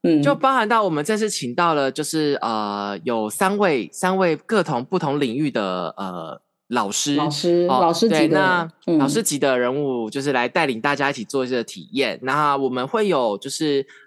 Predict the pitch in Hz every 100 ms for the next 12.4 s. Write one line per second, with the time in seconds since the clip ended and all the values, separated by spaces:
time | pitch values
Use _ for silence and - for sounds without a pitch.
0 | - 101 101 95 92 76 - _ _ -
1 | 214 254 208 135 117 - 180 190 143 127
2 | 147 160 - 120 139 127 113 135 151 -
3 | 110 190 180 208 196 143 - - - -
4 | - - 120 131 117 156 131 110 123 151
5 | - 117 156 131 123 - 117 208 220 151
6 | 117 120 - - 123 156 131 - - 135
7 | - _ _ _ _ - 196 240 156 202
8 | 214 - - 165 113 - 156 147 101 82
9 | 87 101 127 135 120 - - _ _ _
10 | _ - 202 160 - _ _ _ - 185
11 | 170 - 131 143 214 196 175 156 190 123
12 | 120 127 -